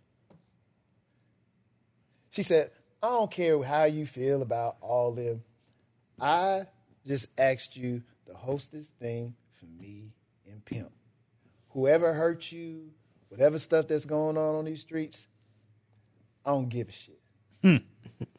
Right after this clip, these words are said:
Speaker 1: But my expectation is to see on this night, at this time, hosting this about my husband, and I want you to be there. What was my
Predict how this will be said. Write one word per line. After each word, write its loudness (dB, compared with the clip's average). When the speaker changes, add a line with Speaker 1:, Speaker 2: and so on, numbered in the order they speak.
Speaker 1:
But 0
my -8
expectation -4
is -6
to -12
see -8
on -8
this -4
night, -6
at -6
this 0
time, -8
hosting -6
this -10
about -8
my -12
husband, -20
and -20
I -20
want -20
you -20
to -20
be -20
there. -20
What -2
was -12
my -16